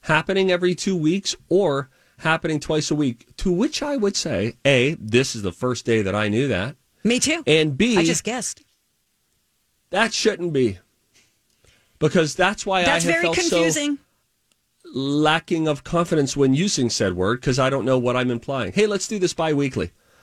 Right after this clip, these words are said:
Speaker 1: What did I just commit
Speaker 2: Wait,
Speaker 1: to?
Speaker 2: what? No, wait, 'cause the Vikings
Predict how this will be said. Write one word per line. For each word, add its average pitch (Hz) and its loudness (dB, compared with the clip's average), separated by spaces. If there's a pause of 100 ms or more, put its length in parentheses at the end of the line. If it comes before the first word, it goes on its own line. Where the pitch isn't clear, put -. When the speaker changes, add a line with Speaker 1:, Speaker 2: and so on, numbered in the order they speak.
Speaker 1:
What 113 2
did 143 2
I 139 2
just 117 -2
commit 107 -2
Speaker 2:
Wait, 220 0
Speaker 1:
to? - -6
Speaker 2:
what? 240 -2 (580)
No, 247 0
wait, 247 0
'cause 165 -2
the 170 0
Vikings 170 -2